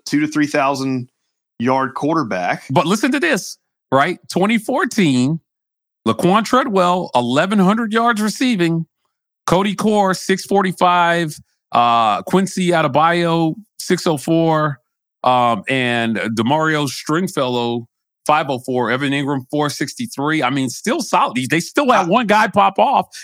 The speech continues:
Speaker 2: and a
Speaker 1: Yeah.
Speaker 2: bunch of guys in the six hundred yard range.
Speaker 1: I would rather have that, but I'm living on Earth right now. Like,
Speaker 2: No.
Speaker 1: like, you know, obviously, if I could pick my poison, like, yeah, that's what I'm taking. But, like, I'm not gonna, I'm not gonna wake up and roll out of bed, be like, thousand yard. Like,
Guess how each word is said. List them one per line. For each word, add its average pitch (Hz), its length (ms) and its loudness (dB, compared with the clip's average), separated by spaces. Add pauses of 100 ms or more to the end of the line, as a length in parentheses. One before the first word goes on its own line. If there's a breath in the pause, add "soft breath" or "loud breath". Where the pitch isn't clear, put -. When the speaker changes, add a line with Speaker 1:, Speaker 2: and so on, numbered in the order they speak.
Speaker 2:
and 180 100 2
a - 40 2
Speaker 1:
Yeah. 139 80 -4
Speaker 2:
bunch 233 200 2
of 190 100 -2
guys 208 560 0 (460 soft breath)
in 190 120 2
the 185 60 0
six 247 240 0
hundred 226 300 0
yard 247 240 0
range. 113 440 -4 (240)
Speaker 1:
I 190 80 4
would 208 160 0
rather 190 240 0
have 208 300 -4
that, 143 200 -2
but 139 80 -4
I'm 160 100 -2
living 165 200 -2
on 117 120 -2
Earth 147 240 -2
right 90 220 -6
now. 78 240 -10
Like, 113 180 -4
Speaker 2:
No. 135 100 2
Speaker 1:
like, 123 160 -6
you 90 160 -4
know, 135 60 0
obviously, 151 380 0
if 143 80 -4
I 151 80 2
could 131 180 -6
pick 165 160 -4
my 127 120 -2
poison, 180 420 -2
like, 120 140 -4
yeah, 147 220 -2
that's 123 140 -4
what 151 100 -4
I'm 120 60 -4
taking. 147 440 -4
But, 123 80 -2
like, 127 320 -2 (420 soft breath)
I'm 165 240 -2
not 151 300 0
gonna, 131 320 -4
I'm 156 160 -4
not 165 220 -2
gonna 139 160 -2
wake 135 280 -4
up 147 160 -2
and 120 160 -4
roll 135 180 -2
out 127 140 0
of 110 80 -8
bed, 131 240 -4
be 123 80 -4
like, 117 180 -6
thousand 131 380 -4
yard. 127 220 -4
Like, 120 180 -6